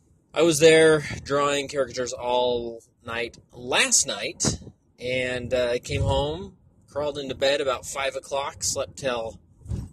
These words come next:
like, eleven thirty-ish, felt like a teenager again, and then, uh, woke up, got a few things done, and then took a nap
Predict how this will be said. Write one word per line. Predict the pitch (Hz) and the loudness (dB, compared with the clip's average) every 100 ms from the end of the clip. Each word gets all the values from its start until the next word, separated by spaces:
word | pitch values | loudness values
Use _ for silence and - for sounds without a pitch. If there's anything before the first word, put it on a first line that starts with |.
| - | -18
like, | - 95 110 | -18 -16 -10
eleven | 107 117 120 135 127 123 120 113 | -4 -2 -2 -2 -6 -6 -8 -6
thirty-ish, | 127 139 151 190 180 - - | -4 -4 -2 0 2 2 0
felt | 117 120 | -4 -10
like | 101 113 | -8 -10
a | 113 | -12
teenager | - 139 139 135 143 | -10 -6 -6 -6 -6
again, | 143 143 147 170 _ _ _ _ _ _ | -6 -8 -10 -12 _ _ _ _ _ _
and | 127 135 | -12 -8
then, | 135 139 135 131 | -4 -2 -2 -2
uh, | 127 123 123 120 117 - _ _ | -2 -2 -2 -4 -6 -16 _ _
woke | 120 147 151 | -4 -4 0
up, | 151 156 151 _ _ _ _ | 0 0 -2 _ _ _ _
got | 120 127 | -8 -6
a | |
few | - 127 | -6 -8
things | 131 127 117 | -6 -6 -2
done, | 131 127 131 131 - | 0 0 -2 -6 -12
and | 110 | -10
then | 113 | -10
took | - 120 | -10 -10
a | 107 | -10
nap | 113 151 196 214 - | 0 4 4 2 -4